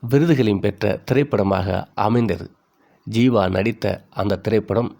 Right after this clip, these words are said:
ஜீவாவுக்கும் மு-, முக்கியமான திரைப்படமாக அது அமைந்தது. அதன் பிறகு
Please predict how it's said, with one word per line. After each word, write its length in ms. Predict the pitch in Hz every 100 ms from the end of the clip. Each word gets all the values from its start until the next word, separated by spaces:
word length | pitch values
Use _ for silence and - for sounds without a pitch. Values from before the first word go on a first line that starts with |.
| _ -
ஜீவாவுக்கும் 680 | 127 165 156 104 98 - 95 -
மு-, 200 | 131 - _ -
முக்கியமான 580 | - - 131 113 110 123 110
திரைப்படமாக 840 | - 113 123 - 101 95 92 92 92
அது 260 | - 101 101 95 -
அமைந்தது. 500 | - 104 107 85 - - _ _ _ _
அதன் 280 | 104 101 98
பிறகு 320 | 104 98 101